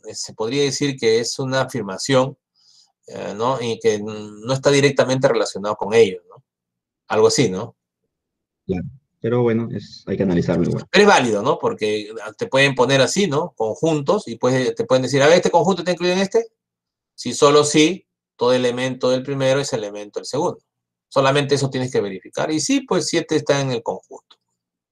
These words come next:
Speaker 1: A ver, la la cuarta afirmación. Siete, ocho con llaves pertenece a B.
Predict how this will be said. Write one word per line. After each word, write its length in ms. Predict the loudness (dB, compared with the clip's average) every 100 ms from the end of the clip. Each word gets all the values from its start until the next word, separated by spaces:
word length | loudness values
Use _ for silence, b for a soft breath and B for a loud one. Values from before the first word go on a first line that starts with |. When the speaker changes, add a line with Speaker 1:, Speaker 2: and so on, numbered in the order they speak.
| _ B B B B B B B B 2
Speaker 1:
A 160 | 6
ver, 180 | 6 6
la 540 | 4 4 2 0 -2 -8 _ _ _ _ -14
la 80 | 0
cuarta 800 | 2 4 2 4 2 2 0
afirmación. 640 | -2 -6 -6 -4 0 0 0 _ _ _ b b b b
Siete, 580 | -8 4 6 6 6 6
ocho 320 | 6 2 0
con 160 | 0 2
llaves 380 | 2 2 0
pertenece 640 | -2 -4 -4 -6 -6 -4 -4
a 40 |
B. 240 | -4 -8